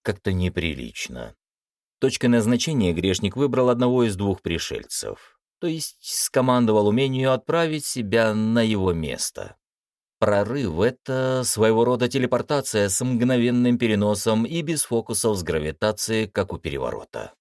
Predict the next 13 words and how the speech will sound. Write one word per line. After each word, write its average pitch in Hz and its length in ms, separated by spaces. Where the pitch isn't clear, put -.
А 76 140
еще 71 480
навык 139 520
не 123 140
позволяет 113 460
оказаться 104 500
в 98 80
месте, 104 500
занятым 131 600
чем-то 139 540
или 131 560
кем-то 95 440
массивным. 52 800